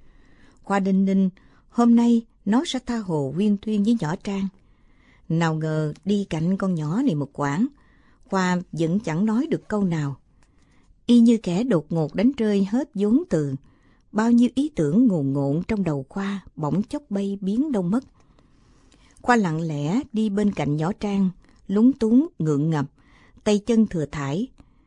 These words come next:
và chợt nhận ra nó đần độn hơn nó tưởng. Thực ra, nếu không quá căng thẳng, Khoa sẽ hiểu sở dĩ nó loay hoay như gà bắt tóc thế kia. Chẳng qua do hôm nay, nó xuất hiện trước mặt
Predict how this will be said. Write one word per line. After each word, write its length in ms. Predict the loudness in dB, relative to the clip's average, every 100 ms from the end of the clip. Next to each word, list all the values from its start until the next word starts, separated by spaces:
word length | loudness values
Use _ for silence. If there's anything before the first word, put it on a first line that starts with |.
| _ _ -12
và 320 | 0 2 0
chợt 220 | -2 -4 -2
nhận 160 | -4 -2
ra 280 | -4 -4 -4 -6
nó 220 | -4 0 0
đần 340 | 0 0 0
độn 280 | -2 -2 -2
hơn 300 | -2 -2 -2
nó 80 | -2
tưởng. 280 | -2 0 0 -2 _ _ _ _ _ _ _ _ _
Thực 160 | -2 -2
ra, 300 | -2 -4 -4 -6 -18 _ _ _
nếu 200 | 4 4
không 220 | 4 0 0
quá 180 | -2 -2
căng 180 | -2 -2
thẳng, 340 | -2 0 0 -2 _ _ _ _
Khoa 280 | -4 0 0
sẽ 160 | 0 -2
hiểu 340 | -2 -2 -2
sở 200 | -2 -2
dĩ 260 | -2 0 0
nó 140 | 0
loay 240 | 0 -2 -2
hoay 240 | 0 0
như 140 | -2
gà 340 | -4 -4 -2 -2
bắt 180 | -2 -4
tóc 140 | -6 -6
thế 140 | -4 -4
kia. 260 | -2 0 -2 -4 -20 _ _ -2
Chẳng 240 | 0 2
qua 320 | 0 -2 -2 -4 -2
do 160 | 0
hôm 220 | 2 4
nay, 240 | 4 2 0 -4 -20 _ -4
nó 160 | -2
xuất 260 | 0 -4 -2
hiện 300 | 0 2 0
trước 180 | -2
mặt 120 | -2